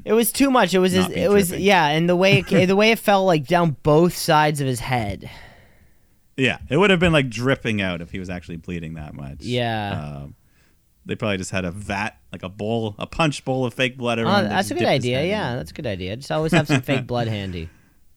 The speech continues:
Speaker 2: Yeah. So anyways, they're all covered. They're all brawling. We get a, uh, Jarrett's on the table. S-, Jeff Hardy swantons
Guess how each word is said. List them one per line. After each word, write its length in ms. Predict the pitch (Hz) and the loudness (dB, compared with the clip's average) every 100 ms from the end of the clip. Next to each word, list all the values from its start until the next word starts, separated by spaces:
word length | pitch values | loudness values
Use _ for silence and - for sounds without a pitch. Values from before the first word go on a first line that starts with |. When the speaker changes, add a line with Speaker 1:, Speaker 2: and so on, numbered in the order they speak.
| _ _ - _ _ | _ _ -20 _ _
Speaker 2:
Yeah. 300 | 101 95 85 - _ - _ | -4 -2 -2 -6 _ -20 _
So 180 | - 147 | -2 2
anyways, 560 | 170 180 139 123 120 120 | 4 6 6 4 4 2
they're 160 | 139 | 2
all 240 | 147 135 135 | 2 2 0
covered. 600 | - 135 127 131 131 117 | 0 0 2 0 -2 -2
They're 180 | 120 123 | -2 0
all 240 | 123 120 | 0 0
brawling. 640 | 117 110 117 120 117 113 | -2 -4 -2 -2 -2 -2
We 100 | 110 | -4
get 160 | 104 95 | -4 -4
a, 220 | 92 90 _ _ _ _ _ _ - | -4 -8 _ _ _ _ _ _ -12
uh, 280 | 90 87 87 | -8 -6 -6
Jarrett's 420 | 92 113 107 - | -2 -2 -2 -4
on 100 | 101 | -6
the 80 | 92 | -6
table. 520 | - 104 101 98 98 | -4 -4 -4 -4 -4
S-, 200 | 95 - - _ | -6 -12 -20 _
Jeff 200 | - 104 | -8 -8
Hardy 280 | - 98 98 | -6 -6 -6
swantons 880 | 98 - 104 104 - 101 95 92 - | -8 -6 -4 -4 -4 -6 -4 -6 -10